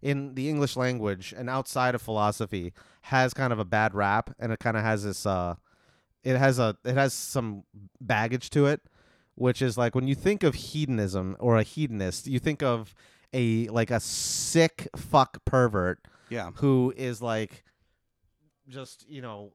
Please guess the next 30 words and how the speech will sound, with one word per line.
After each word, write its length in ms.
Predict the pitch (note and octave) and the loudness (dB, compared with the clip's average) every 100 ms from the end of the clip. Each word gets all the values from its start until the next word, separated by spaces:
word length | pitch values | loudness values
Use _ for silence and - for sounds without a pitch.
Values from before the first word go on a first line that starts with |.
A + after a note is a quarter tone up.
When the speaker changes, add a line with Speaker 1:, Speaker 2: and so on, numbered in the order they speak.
| _ | _
Speaker 1:
wants 280 | B2 C3+ - | -16 -16 -14
to 60 | C3 | -14
be 80 | |
fed 340 | B2 D3 B2 A2+ | -4 2 2 2
grapes 400 | B2 C#3+ D3 - | 0 2 0 0
all 200 | C3+ C3 | 0 2
day, 260 | B2+ B2+ | 2 2
is 140 | A#2+ - | 0 -6
covered 520 | - - C#3 C3+ B2+ | -12 -4 -2 0 0
in 120 | A2 G#2 | 0 -4
oils, 680 | B2 B2+ B2 B2 A#2 - - - - - | 0 4 6 4 2 -6 -14 -20 -20 -4
uh, 340 | A2+ G#2 G#2+ G#2 | 0 2 2 0
you 80 | A2 | -2
know, 220 | G#2+ G#2+ | 0 -2
is, 340 | F#2 B2+ A2+ | -6 -8 -8
has 240 | A#2 C3+ A#2 | -2 -2 -2
orgies 580 | C3 C3+ B2 B2+ B2 A#2 | 2 4 4 2 0 2
every 320 | B2+ B2+ C3 | 0 2 2
night 320 | A#2+ A2+ A2 | 2 0 -2
with, 280 | A2 A2 B2+ | -4 -6 -4
like, 280 | A2 G#2+ - - _ - - | -4 -4 -10 -20 _ -14 2
every 440 | D3 C#3 D3 C#3+ | 4 4 2 0
Speaker 2:
Oils. 200 | C#3+ - _ _ | -2 -10 _ _
Speaker 1:
uh, 100 | C3 - | -12 -8
yeah, 260 | D#3 C#3+ A#2+ | 0 2 2
every 240 | C3+ C#3+ D#3+ | 0 -2 -4
sort 260 | - D3 | -2 -2
of, 100 | C3+ | 0
like, 320 | A#2+ A2 - - _ _ _ _ | 2 0 0 -10 _ _ _ _
uh, 40 | - | -20